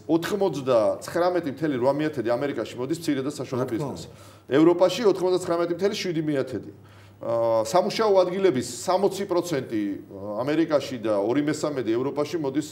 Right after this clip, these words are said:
Speaker 1: მცირე და
Speaker 2: მცირე
Speaker 1: საშუალო
Speaker 2: და
Speaker 1: ბიზნესი.
Speaker 2: საშუალო ბიზნესი.
Speaker 1: აქ რახან ეს არ არსებობს, იმიტომ არის თავარი პრობლემა დასაქმება და რამდენიც არ უნდა იძახოს ხელისუფლებამ, რომ ჩვენ დასაქმებას ხელს შეუწყობთ, სამუშაო
Speaker 2: გადასახადების
Speaker 1: ადგილებში.
Speaker 2: გაუქმებისთვის კი არა და შემცირებისთვის იბრძოლებთ?
Speaker 1: კონკრეტულად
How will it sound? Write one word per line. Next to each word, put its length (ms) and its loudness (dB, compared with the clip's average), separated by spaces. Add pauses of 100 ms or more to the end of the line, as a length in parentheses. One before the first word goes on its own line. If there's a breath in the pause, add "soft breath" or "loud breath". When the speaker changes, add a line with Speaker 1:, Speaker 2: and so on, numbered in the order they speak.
(120)
Speaker 1:
მცირე 240 -4
და 80 0
Speaker 2:
მცირე 160 0
Speaker 1:
საშუალო 400 -2
Speaker 2:
და 80 -4
Speaker 1:
ბიზნესი. 160 -6
Speaker 2:
საშუალო 320 -8
ბიზნესი. 400 -14
Speaker 1:
აქ 300 2
რახან 340 2
ეს 140 0
არ 180 4
არსებობს, 380 -2
იმიტომ 340 -2
არის 180 0
თავარი 300 4
პრობლემა 460 0
დასაქმება 500 0
და 160 -2
რამდენიც 320 2
არ 160 4
უნდა 80 2
იძახოს 400 2
ხელისუფლებამ, 640 -2
რომ 140 0
ჩვენ 260 0
დასაქმებას 560 0
ხელს 240 -6
შეუწყობთ, 400 -2
სამუშაო 160 2
Speaker 2:
გადასახადების 560 4
Speaker 1:
ადგილებში. 160 0
Speaker 2:
გაუქმებისთვის 680 0
კი 160 -4
არა 240 0
და 160 -4 (260)
შემცირებისთვის 800 -6
იბრძოლებთ? 640 -4
Speaker 1:
კონკრეტულად 760 4